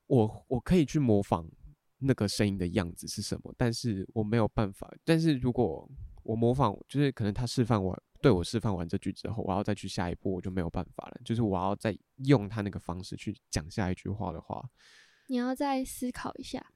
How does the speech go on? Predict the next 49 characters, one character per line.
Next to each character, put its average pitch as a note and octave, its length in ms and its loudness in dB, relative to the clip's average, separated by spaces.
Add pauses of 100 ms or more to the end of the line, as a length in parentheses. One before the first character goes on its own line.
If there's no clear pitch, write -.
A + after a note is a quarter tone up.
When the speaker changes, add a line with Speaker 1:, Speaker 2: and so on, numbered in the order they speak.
(140)
Speaker 1:
对， A#2 140 6
Speaker 2:
你 G2 40 6
要 G3+ 60 4
再 - 100 2
想 - 300 -6
一 - 60 -20
次。 - 200 -8
Speaker 1:
我， G#2 80 2
我， F#2+ 40 2
对， G2 60 0
我 F#2 40 -6
没 G#2 100 -2
有 G#2 60 0
办 G2 180 -4
法 - 140 -14
直 - 100 -20
接 G2 140 -10
进 G2 300 -14
入 G2 180 -16
那 F#2+ 80 -12
个 - 220 -18
状 - 280 -12
态。 - 160 -18 (520)
那 F3 100 0
你 C#3+ 140 0
有 G2 180 -4
就 A2+ 140 -8
是 A2 420 -6
在 D3 140 2
演 F#2 180 -2
戏 G#2+ 160 -4
的 F#2+ 100 0
时 - 120 -8
候， G#2 100 -4 (760)
你 - 100 -2
有 A2 140 4
那 A#2 100 0
种 F#2 220 -8
进 G#2+ 160 -2
入 F#2+ 200 0
状 D#2 240 -4
态 - 160 -2
的 - 120 -10
感 - 120 -12 (140)
觉 - 240 -14
吗？ - 80 -20 (840)
Speaker 2:
好 - 100 -20
像 - 160 -20
还 - 60 -20